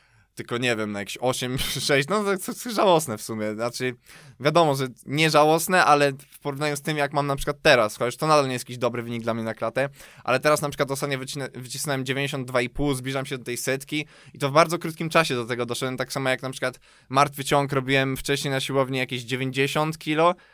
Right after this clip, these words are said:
a teraz mam maksa sto trzydzieści pięć kilo. Na przysiad robiłem, e, chyba jakieś dziewięćdziesiąt, m-, maksymalnie zrobiłem dziewięćdziesiąt, teraz mam sto dwadzieścia pięć kilo na przysiad, także jest wpyte z tym.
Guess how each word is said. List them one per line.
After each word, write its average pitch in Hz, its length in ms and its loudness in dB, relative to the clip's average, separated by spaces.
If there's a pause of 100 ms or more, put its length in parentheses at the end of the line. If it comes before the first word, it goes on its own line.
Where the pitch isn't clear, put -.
(140)
a 120 460 6
teraz 131 260 -2
mam 127 160 -4
maksa 131 260 -2
sto - 220 -2
trzydzieści 143 320 -6
pięć 185 240 -2
kilo. 110 280 -2 (640)
Na 127 180 -2
przysiad 147 520 4
robiłem, 135 540 2
e, 120 500 4
chyba 127 200 2
jakieś 123 240 0
dziewięćdziesiąt, 131 840 -2 (560)
m-, - 200 -14
maksymalnie 143 960 4
zrobiłem 139 540 -2
dziewięćdziesiąt, 151 460 -4
teraz 156 200 4
mam 147 140 -4
sto 147 160 -8
dwadzieścia 139 320 0
pięć 139 240 -6
kilo 143 200 -4
na 139 200 -2
przysiad, 147 480 -2 (500)
także 127 260 0
jest 131 160 2
wpyte 135 360 0
z - 80 -8
tym. 139 240 0